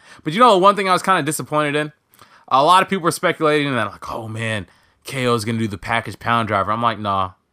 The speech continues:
K O's not gonna do the package pound driver." But what I was disappointed to see, 'cause you know how they're trading walls of Jericho's throughout the match, like, K O did it,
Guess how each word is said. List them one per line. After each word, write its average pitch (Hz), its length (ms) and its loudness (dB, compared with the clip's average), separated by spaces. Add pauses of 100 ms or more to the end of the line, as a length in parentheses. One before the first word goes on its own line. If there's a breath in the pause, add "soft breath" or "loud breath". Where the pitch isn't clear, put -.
(320)
K 131 180 -6
O's 117 160 -2
not 110 220 -2
gonna 107 160 -8
do 101 100 -8
the 90 60 -14 (180)
package 104 320 -6
pound 98 280 -4
driver." 95 380 -6 (540 soft breath)
But 139 260 -4
what 160 160 2
I 190 100 6
was 160 100 0
disappointed 196 400 -2
to 160 40 -2
see, 165 160 -2
'cause 180 100 -10
you 254 80 -2
know 262 120 8
how 190 140 6
they're 147 160 2
trading 151 500 -4
walls 120 240 2
of 113 80 -10
Jericho's 120 460 0
throughout 120 180 2
the 107 60 -10
match, 107 280 -4
like, 98 140 -8
K 117 140 -4
O 113 100 0
did 110 180 -2
it, 104 160 -4